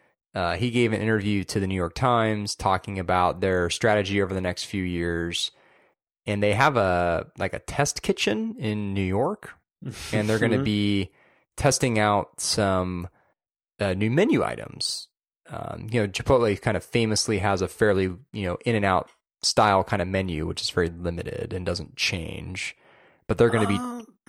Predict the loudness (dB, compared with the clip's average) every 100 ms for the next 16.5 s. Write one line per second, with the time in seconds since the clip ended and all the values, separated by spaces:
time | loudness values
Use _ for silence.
0 | -14 -14 -14 -18 _ _ _ _ _ _
1 | _ _ -4 -4 -2 2 2 2 -6 -20
2 | -20 _ -20 _ _ -10 -8 -6 -6 -8
3 | -16 _ -2 0 2 0 -2 -2 0 2
4 | 0 0 -2 0 -2 0 2 0 2 -2
5 | -2 -2 -2 -2 -4 -2 0 0 -2 -2
6 | -4 -4 -2 0 2 0 0 -2 -2 -2
7 | -4 -6 -10 -12 _ -8 -6 0 0 0
8 | -2 -2 0 -2 -4 0 2 2 -2 -4
9 | 0 2 0 -2 -4 -2 -2 -2 -4 -4
10 | -6 -2 -4 -4 -4 -2 0 2 4 6
11 | 4 2 -4 2 4 4 2 -2 0 0
12 | 0 0 -2 -2 -2 -4 -2 -4 -2 0
13 | 0 -2 -4 -8 -10 -8 -8 -6 -4 2
14 | 4 4 2 2 2 2 0 -2 -4 -8
15 | -10 -6 -4 -2 -4 -6 -6 -8 -6 -6
16 | -6 -8 -6 -4 -4